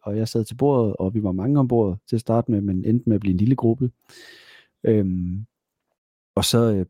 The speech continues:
og så blev vi enige om at lave Masonic. Så har jeg jo så, siden jeg har været spiller, så har jeg også været medejer og har brugt utroligt mange af mine egne penge, og de penge, altså præmiepenge og andet, jeg har skrabet sammen igennem tiden og, og,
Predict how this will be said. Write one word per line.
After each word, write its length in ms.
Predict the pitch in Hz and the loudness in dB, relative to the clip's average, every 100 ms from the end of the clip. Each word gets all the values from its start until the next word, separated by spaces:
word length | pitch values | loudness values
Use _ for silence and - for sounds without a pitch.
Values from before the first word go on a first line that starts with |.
| _ _ _ | _ _ _
og 120 | - | -6
så 120 | - 117 | -4 -2
blev 240 | 117 104 | -2 0
vi 120 | 104 | 2
enige 160 | 110 110 | 4 2
om 100 | 101 | 2
at 60 | |
lave 160 | 95 104 | 2 2
Masonic. 440 | 104 - 98 107 - | 0 0 0 0 -2
Så 100 | - | 0
har 100 | 131 | 2
jeg 80 | 127 | 2
jo 40 | 104 | 0
så, 280 | 117 113 - _ | 0 -2 -4 _
siden 480 | - - 127 139 147 _ _ _ _ - | -6 0 2 2 -2 _ _ _ _ -6
jeg 80 | |
har 40 | 98 | -4
været 140 | 95 | -4
spiller, 400 | - 127 160 175 175 | -2 0 2 0 -4
så 220 | - 117 | -2 0
har 140 | 117 | 0
jeg 260 | 104 92 90 _ _ - _ - | 0 -2 -6 _ _ -20 _ -4
også 180 | 117 | 0
været 140 | 120 104 | 0 2
medejer 380 | 123 139 123 113 | 2 4 2 0
og 60 | |
har 60 | 98 | 0
brugt 260 | 120 120 - | -2 -2 -4
utroligt 360 | - 139 104 | -2 0 -2
mange 380 | 104 107 117 117 | -6 -6 -4 -4
af 80 | 98 | -4
mine 140 | 98 | -4
egne 180 | 107 135 | 0 0
penge, 360 | 135 123 127 110 | 0 -2 -4 -6
og 120 | 104 | -6
de 60 | |
penge, 320 | 107 113 117 - | -6 -6 -6 -8
altså 300 | 110 107 98 85 _ _ _ _ - | -12 -8 -8 -10 _ _ _ _ -2
præmiepenge 560 | 131 135 113 107 113 101 | 2 2 2 0 0 0
og 60 | |
andet, 180 | 110 120 | 2 2
jeg 100 | 101 | 0
har 80 | 95 | -2
skrabet 360 | - 107 113 | -2 0 0
sammen 300 | 131 127 117 | 2 0 0
igennem 240 | 104 113 117 | -2 -2 -2
tiden 340 | 143 127 104 | 0 -2 -2
og, 240 | 98 95 - | -4 -6 -4
og, 200 | 101 | -4